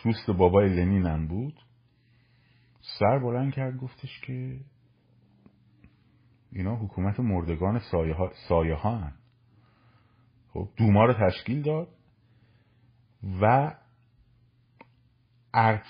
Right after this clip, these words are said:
فرماندهٔ پادگان پتروگراد در واقع اومد اینا رو، اینا جنبش کردن، سرکوب کرد، ولی ارتش که از جنگ هم خسته شده بود،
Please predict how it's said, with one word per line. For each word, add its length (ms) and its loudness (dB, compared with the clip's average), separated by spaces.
فرماندهٔ 720 4
پادگان 580 2
پتروگراد 880 2
در 160 4
واقع 220 -2
اومد 280 0
اینا 220 2
رو، 180 2
اینا 180 2
جنبش 420 0
کردن، 240 0
سرکوب 520 -2
کرد، 220 0
ولی 360 0
ارتش 880 -4
که 100 0
از 240 2
جنگ 360 4
هم 120 4
خسته 460 -4
شده 300 -2
بود، 400 -6